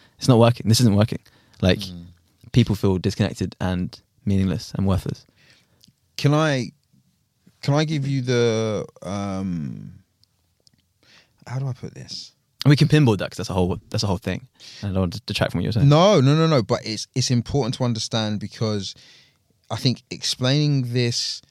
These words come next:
Speaker 2: point clearly will also help us to contextualize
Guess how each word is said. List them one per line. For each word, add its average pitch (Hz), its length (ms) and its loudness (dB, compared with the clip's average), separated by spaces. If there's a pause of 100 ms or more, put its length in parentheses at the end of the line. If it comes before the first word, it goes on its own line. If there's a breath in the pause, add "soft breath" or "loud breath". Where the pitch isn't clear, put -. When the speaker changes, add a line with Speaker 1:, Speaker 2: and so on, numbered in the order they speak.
(420)
Speaker 2:
point 123 360 0
clearly 113 760 -6 (600)
will 110 220 -2
also 113 540 0
help 110 320 -6
us 104 240 -6 (220)
to 127 120 -6
contextualize 98 1400 -8